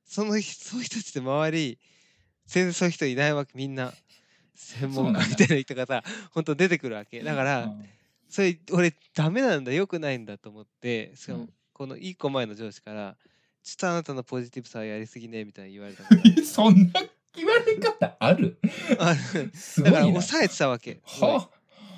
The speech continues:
Speaker 1: 「何々専門家の大久保です」みたいな。
Speaker 2: うん。
Speaker 1: この件に関してはみたいな感じで言ってたんだけど、
Speaker 2: うん。
Speaker 1: まあ自分で合わないけどね。いや、それが、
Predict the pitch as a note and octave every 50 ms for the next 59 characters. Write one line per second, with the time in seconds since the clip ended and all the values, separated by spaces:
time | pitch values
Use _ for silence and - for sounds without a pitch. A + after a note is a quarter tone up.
0 | E3+ D#3+ D#3+ _ _ _ _ _ _ _ A2+ A2+ A2+ G#2+ G#2+ A#2+ A2+ G2+ G2+ F#2+
1 | F#2 F#2+ F#2 F#2 G2 F#2+ F#2 F#2+ F#2+ F#2+ E2+ _ _ _ _ A#2 A2 G2+ - G#2+
2 | G2+ F#2+ F#2 F2 - - - _ _ _ - G2 D#2 D2 D#2+ - F#2 F#2 G2 G2+
3 | G2+ F#2 - G#2+ F#2+ F2+ F#2 _ - G#2 G2+ G2 _ - A2 G#2+ A#2+ B2 C#3 C3
4 | B2 B2 - - D#3+ D#3 D3 C3+ - - E3+ C#3 A2+ G#2 G#2 G#2 G2+ A2+ A2 G2+
5 | F#2+ - _ - G#2+ F#2 E2+ - - - C#3 B2+ A#2+ C3 C3+ C#3 C3 C3+ C3+ C#3
6 | C#3 C3 A2 G2 _ G2 F#2 F#2+ A2 C3 C#3 C3 - - C#3+ C#3+ C3 C3+ C3 A#2+